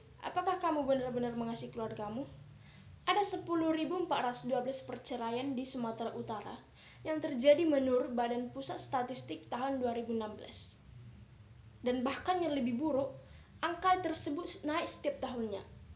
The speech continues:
Kementerian Agama mencatat, rata-rata ada tiga ratus ribu perceraian di Indonesia setiap tahunnya.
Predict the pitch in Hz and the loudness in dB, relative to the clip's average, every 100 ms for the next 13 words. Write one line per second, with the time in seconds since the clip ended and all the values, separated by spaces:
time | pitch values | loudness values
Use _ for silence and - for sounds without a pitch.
0 | - - - - 311 302 302 320 359 370 | -18 -20 -20 -2 2 2 0 0 0 2
1 | 294 254 247 240 247 254 247 269 - 202 | 0 4 4 2 0 -2 0 -2 -2 -8
2 | - - - - 320 320 359 359 370 403 | -12 -18 -18 -4 -2 2 4 4 6 4
3 | 339 302 294 262 269 269 - 269 254 302 | 4 4 2 4 2 2 -2 -4 -4 -2
4 | 277 269 269 262 247 254 285 277 254 247 | -4 0 2 2 2 2 0 -2 -2 -2
5 | 240 240 277 277 269 - 233 - 240 226 | 0 -2 -2 -2 -4 -4 -4 -4 -4 -4
6 | 214 | -4